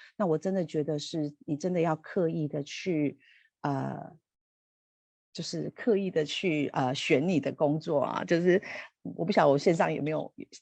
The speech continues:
呃，线上有没有我的，哎，前acer的老板在听，我好害怕。<laughs> 我当初在，呃，我，我在银行是做 training，做了七年到 training head，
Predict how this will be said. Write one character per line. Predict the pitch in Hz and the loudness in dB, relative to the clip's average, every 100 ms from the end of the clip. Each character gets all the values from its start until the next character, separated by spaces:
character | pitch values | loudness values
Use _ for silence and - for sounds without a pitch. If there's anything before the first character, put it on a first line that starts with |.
| - | -4
呃， | 170 | -4
线 | 156 202 | 4 4
上 | 196 | 6
有 | 160 | 4
没 | 165 | 4
有 | |
我 | 151 | 2
的， | 139 139 - | 2 0 -2
哎， | - _ _ _ _ _ | -8 _ _ _ _ _
前 | - 156 - | 2 2 6
acer | 175 180 | 4 6
的 | 143 | 4
老 | 127 131 | 4 4
板 | 131 135 | 2 2
在 | 151 139 | 2 2
听， | - 147 | 2 2
我 | 151 | 2
好 | 151 | 0
害 | - 170 | 0 -2
怕。 | - 170 170 - - - - | -2 -4 -4 -8 -14 0 2
<laughs> | 196 269 | 6 6
我 | 190 | 8
当 | 226 | 6
初 | 233 240 | 6 4
在， | 240 208 190 - | 6 6 6 2
呃， | 170 160 151 151 - | 0 0 -2 -4 0
我， | 165 160 151 151 - _ _ _ _ _ | 2 4 2 0 -4 _ _ _ _ _
我 | - | 2
在 | 190 254 | 6 6
银 | 202 | 6
行 | 196 165 | 4 2
是 | 170 | 0
做 | 170 185 | 0 0
training， | 170 190 170 160 143 | 2 0 2 0 0
做 | 190 | 2
了 | 160 | 0
七 | - - | 0 -4
年 | 160 143 | -2 -2
到 | 147 151 | 0 -2
training | 143 - 160 147 | -4 -2 0 0
head， | 151 160 | 0 -2